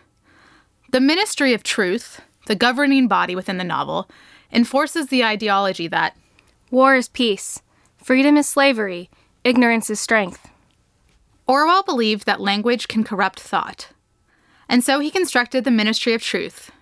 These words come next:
Speaker 1: to be a force that controlled through the language news speak. By restricting individual expression,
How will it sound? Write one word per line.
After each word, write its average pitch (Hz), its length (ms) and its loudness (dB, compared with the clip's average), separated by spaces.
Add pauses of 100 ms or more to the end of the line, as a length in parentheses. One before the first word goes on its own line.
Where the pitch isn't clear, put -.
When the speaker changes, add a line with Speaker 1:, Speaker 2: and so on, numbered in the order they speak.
(140)
Speaker 1:
to 262 120 0
be 247 120 2
a 247 80 0
force 247 340 -2
that 277 160 -2
controlled 208 460 -2
through 214 140 -2
the 208 100 0
language 220 440 0
news 214 300 2
speak. - 440 -12 (1160)
By 240 140 2
restricting 302 640 0
individual 262 420 2
expression, 190 640 -6